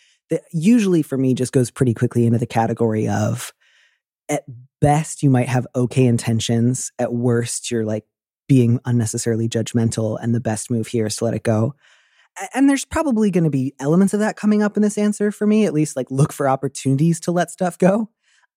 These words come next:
But it did also feel like there was some real stuff here in between. If I've been friends with someone who's been going through something tough for a long time, is it ever okay to ask to, like, pause on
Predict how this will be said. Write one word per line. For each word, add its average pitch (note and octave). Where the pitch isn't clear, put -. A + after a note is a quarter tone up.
But B3
it -
did D4
also C4
feel G#3+
like F#3+
there F#3+
was F#3+
some G#3
real A3+
stuff -
here F#3+
in F3
between. E3+
If F#3
I've F3+
been G3+
friends G3
with F#3
someone F#3
who's D#3+
been E3
going D#3+
through E3
something E3
tough D3+
for D#3
a D3
long C#3
time, C3+
is D3
it E3
ever F#3
okay C#3
to -
ask B2
to, -
like, A#2
pause A#2+
on A#2